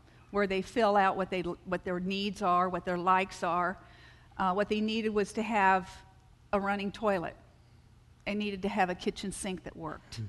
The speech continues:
Speaker 1: They needed pillows, and they needed blankets. These are people that truly needed. It wasn't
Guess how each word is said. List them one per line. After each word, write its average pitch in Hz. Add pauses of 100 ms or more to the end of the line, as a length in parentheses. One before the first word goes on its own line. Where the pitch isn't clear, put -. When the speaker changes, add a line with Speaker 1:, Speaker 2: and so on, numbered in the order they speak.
(260)
Speaker 1:
They 196
needed 190
pillows, 165
and 185
they 175
needed 180
blankets. - (180)
These 220
are 208
people 208
that 180
truly 214
needed. 190
It 180
wasn't 190